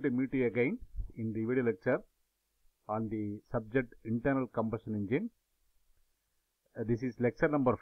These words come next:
five, fuels and combustion I C engine. We recap from the previous lecture. So in the previous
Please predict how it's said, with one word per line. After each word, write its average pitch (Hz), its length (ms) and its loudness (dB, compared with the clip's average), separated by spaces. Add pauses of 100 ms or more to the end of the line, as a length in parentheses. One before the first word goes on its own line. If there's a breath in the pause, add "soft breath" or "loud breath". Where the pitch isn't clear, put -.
five, 139 240 6 (640)
fuels 165 320 2
and 127 180 0
combustion 131 540 2
I 110 160 -2
C 123 160 -4
engine. 117 400 -2 (1400)
We 123 160 2
recap 160 420 4
from 135 200 4
the 117 220 4
previous 143 440 4
lecture. 127 380 4 (760)
So - 60 -4
in 127 140 2
the 123 260 2 (400)
previous 165 380 4